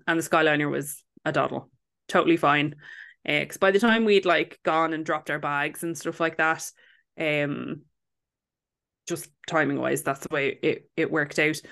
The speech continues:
So Skyliner wasn't an issue. Really loved the Skyliner. I'm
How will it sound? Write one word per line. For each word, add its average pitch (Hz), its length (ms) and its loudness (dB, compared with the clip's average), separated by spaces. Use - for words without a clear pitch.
So 165 400 4
Skyliner 208 680 4
wasn't 165 380 2
an 160 80 -2
issue. 165 540 -2
Really 208 340 2
loved 170 220 0
the 190 80 0
Skyliner. 208 640 -2
I'm 196 540 -4